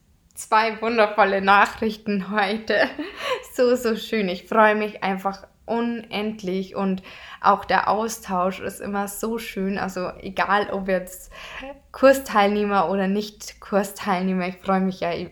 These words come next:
immer über jede Nachricht. Und, äh, ja, das wollte ich jetzt einfach gleich mal am Anfang loswerden, weil ich mich grad einfach so freue.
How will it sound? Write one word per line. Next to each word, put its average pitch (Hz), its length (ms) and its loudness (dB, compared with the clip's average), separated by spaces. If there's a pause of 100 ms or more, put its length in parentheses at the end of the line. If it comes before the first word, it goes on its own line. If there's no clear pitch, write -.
immer 185 300 -2
über 165 160 -8
jede 180 480 -2
Nachricht. 185 800 -4 (340)
Und, 180 400 -2
äh, 175 300 -4 (140)
ja, 180 200 2
das - 300 -12
wollte 180 260 -4
ich 190 120 -8
jetzt 165 240 -4
einfach 190 360 -4 (140)
gleich 202 340 4
mal 214 280 4
am 247 220 -4
Anfang 220 480 0
loswerden, 196 1040 0
weil 185 180 2
ich 185 100 -8
mich 185 220 -4
grad 180 340 0
einfach 180 360 -6
so - 280 -8
freue. 165 500 -4